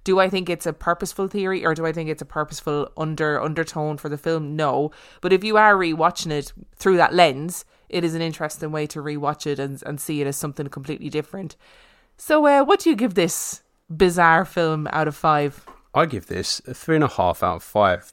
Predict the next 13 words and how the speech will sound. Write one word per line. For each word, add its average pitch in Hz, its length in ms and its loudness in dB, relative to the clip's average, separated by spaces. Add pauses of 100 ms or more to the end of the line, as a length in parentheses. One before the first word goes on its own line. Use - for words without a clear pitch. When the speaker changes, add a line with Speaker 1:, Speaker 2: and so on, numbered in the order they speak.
(120)
Speaker 2:
because 107 320 -6
I 135 220 4
have 113 140 -2
remembered 104 440 -2
exactly 120 460 -2
what 98 180 -2
I 107 40 0
scored 110 320 -6
it 113 80 -4
on 123 120 -4
Letterboxd - 520 -4
this 123 220 -6
week, 147 340 0